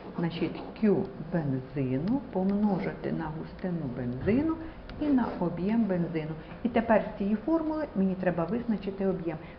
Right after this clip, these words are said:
Тобто я об'єм кидаю вгору, а коефіцієнт корисної дії ставлю на його місце. Звідси випливає, що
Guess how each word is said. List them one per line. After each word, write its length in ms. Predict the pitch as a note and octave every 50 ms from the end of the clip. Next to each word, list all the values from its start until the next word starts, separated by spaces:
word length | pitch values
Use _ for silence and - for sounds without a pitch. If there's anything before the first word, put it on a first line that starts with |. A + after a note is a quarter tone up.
| - -
Тобто 320 | - A#3+ A#3 - - G3+
я 200 | F#3+ F#3+ G#3+ G#3+
об'єм 380 | G#3 G3 F#3 F#3 F#3 F#3 F3 D#3+ - -
кидаю 380 | - F#3 E3 F3 F3+ F#3+ G#3+ A3
вгору, 400 | G#3+ G#3+ C#4+ D#4+ D#4+ D4 - - -
а 80 | F#3 F3+
коефіцієнт 640 | - - G#3 - G#3+ F#3+ - - G3+ G3 F#3+ F#3+
корисної 560 | - - G3 G3+ G#3 G#3 G3+ A3+ G#3+ G#3+ A3
дії 300 | G#3 G#3+ C4 B3+ A3+ G3 F#3+ F#3
ставлю 320 | - A#3 A#3 G#3+ G3 F#3 F3
на 100 | F3 F3
його 260 | F3+ F3+ F#3 G3 F#3+
місце. 440 | F3+ E3+ D3+ C#3+ C#3+ - - - - - - - - - - - E3 -
Звідси 440 | G3 G3+ G3 F3+ - - - F3 D#3+
випливає, 800 | D#3 D3+ D3 D3 D3 D3 C#3+ B2+ A2+ B2 B2+ C3 D3 F#3+ B3 C4+ - - - - - - - - - - -
що 160 | - G3 F3+